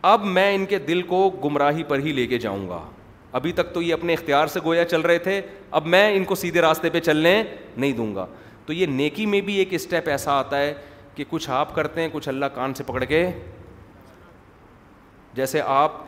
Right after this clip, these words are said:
تفریح پہ جا رہا ہے نا، کوئی تفریح پہ گاڑی جا رہی ہے، آپ کا بچہ کہہ رہا ہے، "میں نہیں جاؤں گا"، آپ باپ کو پتہ ہے اس وہاں پکنک پہ اتنا مزہ آئے گا نا، بہت انجوائے کرے گا، بچے کو سمجھ میں نہیں آ رہا، تو باپ کیا کرتے ہیں؟ دھکا دے کے اس کو بس میں <laughs> چڑھا دیا، "جا بے۔"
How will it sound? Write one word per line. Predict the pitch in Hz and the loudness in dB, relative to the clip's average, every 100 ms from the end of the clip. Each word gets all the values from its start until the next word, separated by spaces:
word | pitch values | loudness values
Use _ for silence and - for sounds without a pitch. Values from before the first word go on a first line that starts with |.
| - - - - - - - - | -20 -20 -20 -20 -20 -20 -10 -6
تفریح | 143 170 165 | -4 -4 -2
پہ | |
جا | 143 117 | 0 0
رہا | 110 | 0
ہے | 127 | 0
نا، | 185 | -2
کوئی | 165 120 - - - - - - - - - - - - - | -6 -8 -10 -20 -20 -20 -20 -20 -20 -20 -20 -20 -20 -20 -12
تفریح | 127 135 143 | -10 -6 -4
پہ | 151 127 | -4 -2
گاڑی | 120 135 | 0 0
جا | 120 117 | 0 0
رہی | 123 123 | -2 -2
ہے، | 123 | -2
آپ | 120 123 | -2 -2
کا | |
بچہ | 127 117 131 123 | -4 -4 -6 -6
کہہ | 117 | -4
رہا | |
ہے، | 120 | -4
"میں | 117 117 | -2 -4
نہیں | 123 | -2
جاؤں | 117 117 | -4 -2
گا"، | 117 | -2
آپ | 120 127 110 | -2 -4 -2
باپ | 113 120 | -4 -2
کو | 139 | -4
پتہ | 123 110 | -6 -4
ہے | 139 135 | -2 -4
اس | 139 - | -6 -8
وہاں | 117 135 135 - | -4 -2 -2 -6
پکنک | 127 135 135 | -4 -4 -4
پہ | 135 | -6
اتنا | 123 139 | -6 -4
مزہ | 131 107 120 | -2 -2 0
آئے | 131 131 | 2 2
گا | 131 | 2
نا، | 147 120 | -2 -2
بہت | 123 131 | -2 -2
انجوائے | 131 120 123 | -2 -2 -2
کرے | 127 127 | -2 -4
گا، | 135 | -4
بچے | 135 139 156 | -4 -2 -2
کو | 127 | -2
سمجھ | 131 143 | 0 0
میں | |
نہیں | 139 | 0
آ | 135 | 0
رہا، | 131 123 - - - | -2 -4 -8 -20 -14
تو | 139 | -6
باپ | 143 180 | 0 0
کیا | 160 | 0
کرتے | 147 135 | -4 -4
ہیں؟ | 147 120 - | -6 -10 -12
دھکا | 113 - 147 | -12 0 0
دے | 139 | 0
کے | 131 | 0
اس | 170 - | -2 -2
کو | |
بس | 143 156 160 | -4 -2 0
میں | - 214 | 2 0
<laughs> | - | -2
چڑھا | - 147 123 120 | -4 -2 -2 -2
دیا، | 117 | -4
"جا | - 151 | -4 0
بے۔" | 156 | 2